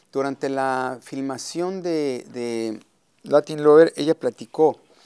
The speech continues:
un poco de esto, de alguna manera, y,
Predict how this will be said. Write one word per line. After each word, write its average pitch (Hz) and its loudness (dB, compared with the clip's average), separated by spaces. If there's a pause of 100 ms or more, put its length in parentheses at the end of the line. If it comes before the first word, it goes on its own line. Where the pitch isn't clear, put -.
(440)
un 139 -6
poco 127 -8
de 107 -8
esto, 107 -14
de 90 -16
alguna 104 -14
manera, 92 -14
y, - -12